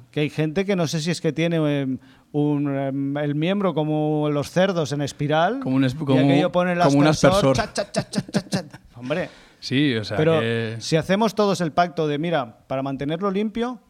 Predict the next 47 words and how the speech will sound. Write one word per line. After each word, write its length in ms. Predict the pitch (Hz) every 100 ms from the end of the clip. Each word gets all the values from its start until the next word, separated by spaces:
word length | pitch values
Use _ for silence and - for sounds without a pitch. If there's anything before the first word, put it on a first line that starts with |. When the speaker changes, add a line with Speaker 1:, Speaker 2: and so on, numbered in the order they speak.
| -
Speaker 1:
vamos 220 | 147 147
a 20 |
hacerlo 300 | 135 147 139
todos 260 | 139 139 127
sentados". 560 | 120 117 120 113 113 -
Speaker 2:
Bueno, 260 | 110 117
vamos 260 | 151 120 139
a 100 | 151
convivir, 500 | 127 117 104 104 104
¿no? 260 | 107 185 156
Y 80 |
vamos 280 | 110 110 110
a 20 |
hacerlo 340 | 113 - 131 120
Speaker 1:
Bueno, 160 | 139
Speaker 2:
bien. 120 | 220 226
Speaker 1:
vamos 160 | 185
a 80 | 185
facilitar 520 | 147 143 139 131 139
la 100 | 135
vida 340 | 131 139 147 131
de, 60 | 131
de 180 | 131 127
todos. 760 | 117 _ - 180 208 127 - _ -
Speaker 2:
Totalmente. 600 | 107 110 107 101 98 - _ _ _ _ -
Speaker 1:
Sigo. 400 | - 220 190 110 98 _ _ _ _ _ _ _
Sigo. 360 | - - 185 147
Speaker 2:
Te 60 |
habías 160 | 143 180
quedado 200 | 196 202
en 80 | 190
descansar. 540 | 143 - 113 - 92 - _
Speaker 1:
En 160 | - 160
descansar. 720 | 151 - 139 147 - 156 156
Speaker 2:
Sí. 100 | 147 139 -
Speaker 1:
Y 320 | - 170 175 180 -
también 340 | 165 175 226
algo 220 | 220 208
importante 580 | 226 196 175 185 208 202
que 100 | 180
normalmente 600 | 165 160 180 208 226 214
se 60 | 185
acostumbra 480 | 160 156 - 196 202
a 20 |
olvidar, 560 | 170 139 135 139 135 120
que 320 | 139 147 170
es, 260 | 160 -